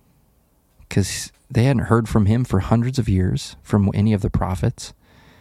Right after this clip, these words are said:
And the religious leaders are heaping up more and more rules on them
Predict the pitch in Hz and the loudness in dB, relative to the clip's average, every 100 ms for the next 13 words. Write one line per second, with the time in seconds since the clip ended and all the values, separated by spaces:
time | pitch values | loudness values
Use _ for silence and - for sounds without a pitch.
0 | - - - _ - 110 110 104 110 110 | -20 -20 -20 _ 0 2 4 4 4 4
1 | 143 160 - 104 101 101 98 - 98 90 | 2 0 2 2 4 2 0 -2 -2 0
2 | - 143 139 127 117 - 107 117 135 131 | -2 0 2 2 2 2 2 2 2 2
3 | 117 107 104 120 131 110 95 92 90 90 | 2 4 2 2 2 2 0 2 0 0
4 | 90 | 0